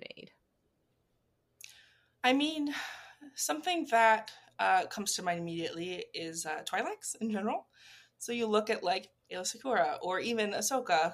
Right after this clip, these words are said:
Speaker 2: Cl-, or Ahsoka Clone Wars. I know she's not Twi'lek, but, like, you know, like, um, alien women in general were scantily clad, or they were the dancers at
Speaker 1: Oh, like
Speaker 2: the
Speaker 1: Ahsoka's tube
Speaker 2: Jabba's
Speaker 1: top.
Speaker 2: palace.
Speaker 1: <laughs>
Speaker 2: Ahsoka's tube top, little child in a tube top. So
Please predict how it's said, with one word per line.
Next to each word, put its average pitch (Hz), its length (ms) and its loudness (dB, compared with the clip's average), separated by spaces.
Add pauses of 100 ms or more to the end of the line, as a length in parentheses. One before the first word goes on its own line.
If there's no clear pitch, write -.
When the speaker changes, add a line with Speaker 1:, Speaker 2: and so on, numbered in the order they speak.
Speaker 2:
Cl-, - 140 -4
or 196 80 -2
Ahsoka 202 580 -4
Clone 214 200 -4
Wars. 156 240 -4
I 170 80 -6
know 165 60 -2
she's - 140 -4
not - 120 -12
Twi'lek, - 400 -12
but, - 120 -14
like, - 200 -12 (400)
you 302 120 0
know, 190 160 8
like, 180 300 2
um, 175 340 0 (140)
alien 190 500 -4 (100)
women 180 440 -4 (180)
in 196 140 -8
general 180 440 -4
were 190 120 -4
scantily 185 500 -4
clad, - 360 -10 (140)
or 190 80 -14
they 185 140 -4
were 190 80 -4
the 196 120 -6
dancers 220 600 -6
at 233 100 -6
Speaker 1:
Oh, 226 60 0
like 233 140 0
Speaker 2:
the 202 60 -4
Speaker 1:
Ahsoka's 196 340 -2
tube 233 220 4
Speaker 2:
Jabba's 247 80 2
Speaker 1:
top. 135 120 6
Speaker 2:
palace. - 560 2 (380)
Speaker 1:
<laughs> - 400 -4
Speaker 2:
Ahsoka's 175 400 0
tube 349 220 0
top, 247 320 6
little 185 180 -4
child 247 360 2
in 277 60 -2
a 294 40 -2
tube 359 200 0
top. - 340 6 (460)
So - 180 8